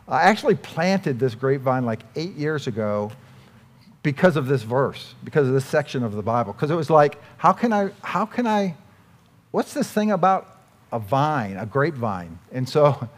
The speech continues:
so it looks a lot better in April, May, and June. This is, this is how it looks today. Uh,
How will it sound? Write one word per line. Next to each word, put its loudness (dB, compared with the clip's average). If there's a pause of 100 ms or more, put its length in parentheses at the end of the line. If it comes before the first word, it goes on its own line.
(320)
so 2 (380)
it -2
looks 4
a 4
lot 6
better 6
in 0
April, 0
May, 2
and -2
June. -2 (600)
This 4
is, 4
this 4
is 2
how 8
it 2
looks 0
today. -2 (680)
Uh, 6